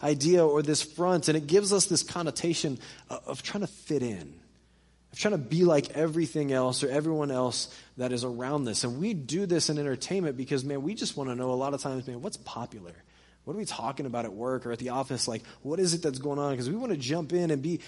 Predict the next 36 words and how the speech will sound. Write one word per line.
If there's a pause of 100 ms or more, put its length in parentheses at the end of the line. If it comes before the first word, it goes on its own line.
(140)
be
a
part
of
those
conversations.
And
so
we
ask
the
questions,
"Man,
how
can
I, (180)
how
can
I
begin
to
fit
in (260)
with
everyone
else?"
And
so (180)
we
watch
or
do
things
because
it's
what